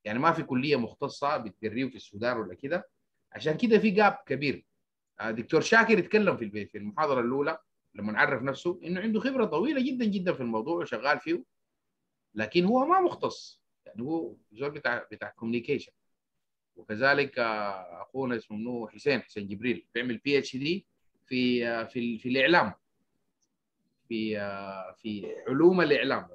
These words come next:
الكوميونيكيشن science. فما عندنا لحد الان احنا المختصين الكافيين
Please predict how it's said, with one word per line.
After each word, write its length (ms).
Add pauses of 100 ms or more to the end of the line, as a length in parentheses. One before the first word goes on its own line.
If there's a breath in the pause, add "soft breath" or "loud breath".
(320)
الكوميونيكيشن 580
science. 400 (1120)
فما 260
عندنا 220
لحد 240
الان 220
احنا 200
المختصين 640
الكافيين 600